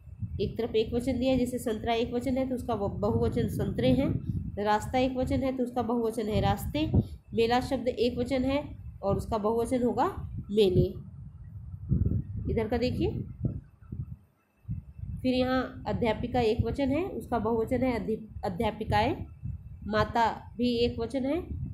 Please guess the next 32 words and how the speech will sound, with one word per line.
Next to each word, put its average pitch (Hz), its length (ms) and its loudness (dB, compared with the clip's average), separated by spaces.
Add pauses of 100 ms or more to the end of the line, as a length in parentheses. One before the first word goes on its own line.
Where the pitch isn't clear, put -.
(120)
उसका 226 240 -2
बहुवचन 233 420 2
है 233 180 0
माताएं, 208 500 2 (760)
पाठशाला 226 720 2 (180)
शब्द 202 280 -2
एक 233 220 2
वचन 254 260 2
है, 277 140 2 (440)
उसका 226 220 0
बहुवचन 220 420 0
है 277 160 2 (380)
पाठशालाएं। 190 960 2 (460)
तो - 160 0
इस - 180 -2
तरह 214 140 0
से - 140 -2
ये 233 160 2
है 302 200 2
एक - 220 6
वचन 220 220 0
और 220 80 -2
बहुवचन। 214 400 -2 (420)
कई 262 140 4
शब्द 269 240 2
होते 285 200 0
हैं 294 120 0
आपको 269 260 0
याद 269 240 2
करने 277 220 0
के 294 120 -2
लिए - 280 -2